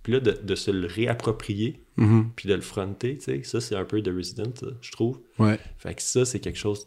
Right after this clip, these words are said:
Speaker 1: tu sais, d'important.
Speaker 2: Parce que il y a quand même l'humour dans ce que vous faites.
Speaker 1: Ben, c'est
Speaker 2: Quelque part.
Speaker 1: Quelque part. Ça se veut pas drôle,
Speaker 2: Non.
Speaker 1: mais
Speaker 2: Mais il y a du personnage.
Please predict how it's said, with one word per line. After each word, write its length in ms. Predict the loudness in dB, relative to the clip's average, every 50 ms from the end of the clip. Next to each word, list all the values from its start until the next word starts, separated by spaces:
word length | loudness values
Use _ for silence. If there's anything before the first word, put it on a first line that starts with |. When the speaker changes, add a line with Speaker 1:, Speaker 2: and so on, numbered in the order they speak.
| _
Speaker 1:
tu 80 | -10 -8
sais, 60 | -6
d'important. 600 | -6 -4 -4 -6 -6 -8 -6 -4 -2 -2 -2 -2 -4 -8 -12 _ _ _ -20 -16 -12 0
Speaker 2:
Parce 220 | 2 4 6 8 8
que 60 | 6
il 160 | 10 10 10
y 20 |
a 60 | 10 12
quand 140 | 10 10
même 180 | 10 10 10 10
l'humour 360 | 12 12 12 10 10 8 4
dans 120 | 4 2 2
ce 60 | 2
que 80 | 0
vous 60 | 0 0
faites. 320 | -2 -2 -4 -4 -6 -8 -14 -18 -18 -18 -18 -18 -18 -18 -20 -12 -2
Speaker 1:
Ben, 200 | 0 2 2 0 0 -6 -12 -6
c'est 300 | -4 -2 0 0 -2 -4 -10 _ 4
Speaker 2:
Quelque 240 | 6 6 6 8 6 4
part. 520 | 6 6 4 4 4 2 0 -6 -10 -14 -16 -18 -4
Speaker 1:
Quelque 260 | 0 0 0 2 2
part. 300 | 2 2 2 -2 -2 -4 -6
Ça 160 | 0 2 2
se 80 | 2 4
veut 120 | 2 2
pas 160 | 4 6 6 6
drôle, 340 | 6 4 4 2 2 0 2 4
Speaker 2:
Non. 240 | 6 6 6 4 2 -4 _ -2
Speaker 1:
mais 500 | 0 4 4 4 4 4 2 0 -4 -8 -2 4
Speaker 2:
Mais 80 | 8 10
il 20 | 10
y 20 |
a 40 | 10
du 100 | 8 6
personnage. 880 | 4 4 4 4 4 4 4 4 4 2 2 0 -4 -6 -10 -12 -14